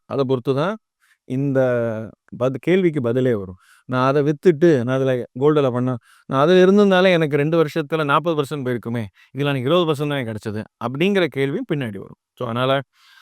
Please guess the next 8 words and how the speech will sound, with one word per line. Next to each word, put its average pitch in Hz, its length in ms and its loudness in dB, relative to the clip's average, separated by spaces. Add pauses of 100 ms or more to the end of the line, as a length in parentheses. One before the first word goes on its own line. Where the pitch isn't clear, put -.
(160)
எந்த 180 380 4
அசெட்டை 151 560 4
ஹோல்டு 139 280 0
பண்ணியிருக்காங்க, 101 680 -10 (260)
அவங்களுடைய 156 680 2 (160)
ஃபண்டமெண்டல் 202 540 2
அனாலிசிஸ் 135 580 -4
பண்ணாங்க. 104 260 -16